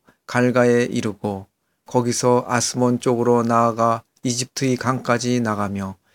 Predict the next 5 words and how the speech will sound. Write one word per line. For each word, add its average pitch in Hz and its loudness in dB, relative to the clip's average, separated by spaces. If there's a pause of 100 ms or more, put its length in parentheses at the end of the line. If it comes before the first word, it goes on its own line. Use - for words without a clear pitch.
(200)
그 127 2
지경이 123 2
나가서 117 2 (280)
바다에 131 4
이르렀나니 107 -2